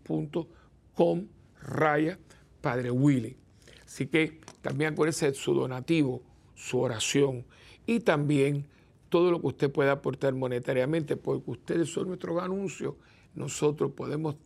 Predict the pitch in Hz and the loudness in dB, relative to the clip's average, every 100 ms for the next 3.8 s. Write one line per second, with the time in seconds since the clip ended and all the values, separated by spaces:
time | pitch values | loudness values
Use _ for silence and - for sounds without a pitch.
0 | - 175 135 147 143 - 190 190 165 139 | -12 -8 -4 -4 -6 -2 2 4 2 -2
1 | - 151 - - - - - 123 - 143 | -6 -14 -16 -20 -18 -10 -8 -8 -8 -4
2 | 139 180 175 160 151 156 151 170 160 - | 0 0 2 0 0 0 0 0 -2 -4
3 | 127 135 - 160 202 202 - 160 | -4 -6 -6 -4 -2 -2 -4 -8